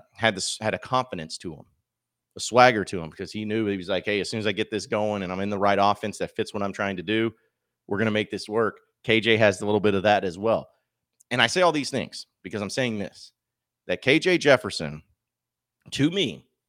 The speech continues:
ha-, is almost a hybrid of some of the most memorable quarterbacks in Razorback history, at least here of recent history, to where he has the best elements of all of them to create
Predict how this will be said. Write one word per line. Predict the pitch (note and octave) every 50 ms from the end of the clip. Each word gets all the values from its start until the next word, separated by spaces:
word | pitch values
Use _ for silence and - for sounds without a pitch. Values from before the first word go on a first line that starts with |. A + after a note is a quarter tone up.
| _ _ _ _ _ _ _ _ _ _
ha-, | - -
is | - B2 A#2 A2+
almost | C#3 C#3+ C3+ - -
a | B2 A2
hybrid | - - - D#3+ F3 F3+ D3 B2+ B2 A2+
of | G#2+
some | - - C#3 B2+
of | B2
the | A2 A2+
most | A2+ A2 G2+ -
memorable | A2+ A2 B2 C#3 D3 C3 B2+ B2+ A#2+
quarterbacks | - - B2+ A#2+ G#2 F#2 F#2 F2+ F2 E2+ - - - - _ _ _ _ _ _ _ -
in | G2 F#2
Razorback | G2+ A2+ A#2 A2 B2 B2+ A#2+ A2+
history, | - C3 B2 - - G2 E2+
at | D#2+ D#2+
least | G#2 G#2 -
here | - B2 A2
of | F#2+ E2
recent | A2+ C3+ B2+ - G#2+ F2+
history, | E2+ E2+ D#2+ - - - D#2 D2 C#2+ C#2 _ _ _ _ _ _ _ _ _ _ _
to | - -
where | A2 A2+ G#2
he | G2+ A#2+ A#2
has | B2 A2+ G#2+ G2+ F2 - -
the | - G2 G#2+
best | F2+ D#2 - - C3 - -
elements | - B2+ B2 B2+ B2 A#2 A2+ A2 -
of | A2 F2+ A2
all | A2 A#2+ B2 A#2 G2+
of | F#2+ D#2+
them | C2+ B1+ C#2 C#2 - _ _ _ _ _ _ _ _ _
to | - A2+
create | - - - A#2+ A2 G2+ B2+ C#3 C3+ A2+ F#2+ - -